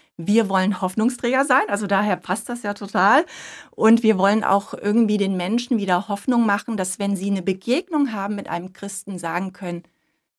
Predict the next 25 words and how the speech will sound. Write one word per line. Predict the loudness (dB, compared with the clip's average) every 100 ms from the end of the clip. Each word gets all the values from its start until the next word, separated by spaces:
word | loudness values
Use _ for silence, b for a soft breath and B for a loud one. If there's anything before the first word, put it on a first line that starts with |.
| _ -6
„Der | -4 -4
hat | -6
mir | -10
zugehört, | -8 -2 0 0 -4 -8 -4
der | 0 2
war | 2
nicht | 2 2 0
abwertend“, | -2 0 0 0 -4 -10
oder, | -4 0 2 2 B B B B B
ähm, | 0 2 2 0 0
„Ihr | 4 6 4 2 _ _ _
hattet | -6 -4 -4 -4
ein | -2
offenes | -2 0 0 -2 -4 -4
Ohr“, | -2 0 0
oder | 0 -2
„Wir | 0
haben | 2
uns | 0 0
einfach | -2 0
mal | 0 0
auf | -2
eine | -6
Parkbank | -2 0 0 -2 -2 -2
gesetzt | -4 -2 -4 -8